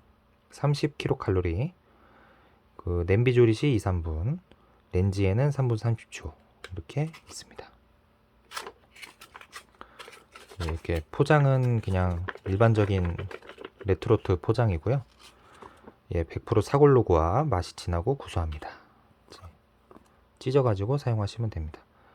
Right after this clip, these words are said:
냄비는 이, 삼 분이고요. <clears throat> 전자레인지는 삼 분 삼십 초입니다.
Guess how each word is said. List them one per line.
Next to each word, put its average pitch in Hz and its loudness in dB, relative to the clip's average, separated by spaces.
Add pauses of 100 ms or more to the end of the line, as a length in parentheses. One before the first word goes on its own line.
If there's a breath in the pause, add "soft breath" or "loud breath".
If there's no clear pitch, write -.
(380 soft breath)
냄비는 139 4
이, 110 4
삼 110 2
분이고요. 101 2 (1700 loud breath)
<clears throat> - 0
전자레인지는 104 4
삼 135 -2
분 127 0
삼십 131 -2
초입니다. 82 -4